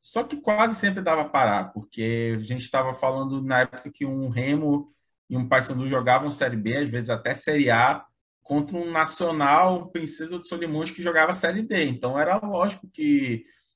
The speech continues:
a diferença de nível técnico era gritante e os paraenses eram os amplos favoritos. Até que, com a subida do Manaus, acabou se equilibrando ultimamente. Já,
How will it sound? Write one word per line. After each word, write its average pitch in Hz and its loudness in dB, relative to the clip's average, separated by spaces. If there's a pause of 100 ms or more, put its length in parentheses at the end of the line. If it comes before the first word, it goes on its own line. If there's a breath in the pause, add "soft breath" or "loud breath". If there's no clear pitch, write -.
(120)
a 113 -2
diferença 120 -4
de 117 0
nível 117 2
técnico 113 -2
era 113 0
gritante 151 -4
e 175 -4
os 165 -10
paraenses 156 -2
eram 160 -2
os 147 -4
amplos 151 -8
favoritos. 165 0 (480)
Até 160 2
que, 196 -8
com 202 -2
a 226 0
subida 175 -6
do 151 -4
Manaus, 139 2
acabou 135 -4
se 190 -6
equilibrando 190 -2
ultimamente. 113 -4
Já, 101 0